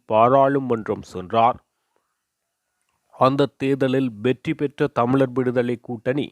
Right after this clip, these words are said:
பதினைந்து பாராளுமன்ற உறுப்பினர்களில் பதினான்கு பேர் விடுதலை புலிகளை ஏக பிரதிநிதியாக ஏற்க வேண்டும் என்ற தீர்மானத்தை பாராளுமன்ற குழு கூட்ட தீர்மானம் எடுத்தபோது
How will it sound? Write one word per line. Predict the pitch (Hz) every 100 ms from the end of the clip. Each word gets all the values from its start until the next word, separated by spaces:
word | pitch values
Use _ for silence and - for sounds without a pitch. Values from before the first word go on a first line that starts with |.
| _ _ _ _ -
பதினைந்து | 120 139 160 160 160
பாராளுமன்ற | - 127 123 127 127 127 123 120
உறுப்பினர்களில் | - 113 131 - 127 117 127 127 131 131
பதினான்கு | - 117 139 151 143 135 120 123
பேர் | 131 131 135 135
விடுதலை | 120 143 147 143
புலிகளை | 131 127 127 123 127 -
ஏக | 139 143
பிரதிநிதியாக | 139 120 117 123 127 123 120 113 113
ஏற்க | 120 135 -
வேண்டும் | 123 127 120 117
என்ற | 120 117 113
தீர்மானத்தை | 131 131 127 123 123 127 - - _ _ _ _ -
பாராளுமன்ற | 117 123 147 151 151 151 143
குழு | 139 135 127
கூட்ட | - 131 127
தீர்மானம் | 120 127 127 127 123 123 110
எடுத்தபோது | 120 127 127 113 123 120